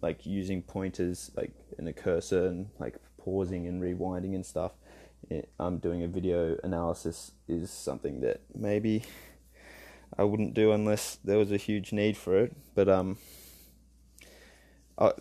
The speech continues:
I guess the positive traits that I talk about here is how I evaluate players and how I come to that, you know, say, nine million dollar valuation.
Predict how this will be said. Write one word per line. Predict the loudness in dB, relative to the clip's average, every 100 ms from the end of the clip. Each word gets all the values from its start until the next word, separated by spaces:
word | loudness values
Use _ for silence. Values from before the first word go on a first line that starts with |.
| -4 4
I | 6
guess | 6 4
the | 6 6 6
positive | 4 2 2 -2
traits | 2 2 2
that | 0
I | 0
talk | 2 0 2
about | 0 0 -2
here | -4 -4
is | -4
how | -4 -4
I | -2
evaluate | -2 -2 -4 -2 -2 -4
players | -4 -4 -4
and | -6
how | -6
I | -6
come | -6 -8
to | -6 -2
that, | -2 -4
you | -8
know, | -8
say, | -2 0 0
nine | -2 -2 -2
million | -2 -2
dollar | -2 0
valuation. | 0 2 2 0 -6